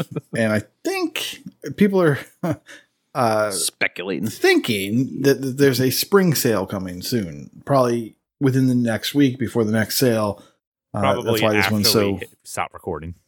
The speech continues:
Speaker 1: Of course, of course. And then that's when they'll put the good games. Um,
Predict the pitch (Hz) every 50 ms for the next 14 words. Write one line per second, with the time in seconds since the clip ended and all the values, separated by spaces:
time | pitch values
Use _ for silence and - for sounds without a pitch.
0 | _ _ - - - - 359 381 - - - - - - - - - 208 - -
1 | - 110 117 123 123 123 123 - - 127 120 113 - 143 156 208 - 320 247 165
2 | 123 82 73 - - - - _ _ _ _ _ _ _ _ _ _ _ _ _
3 | _ _ - 120 117 117 117 113 113 113 113 113 113 113 -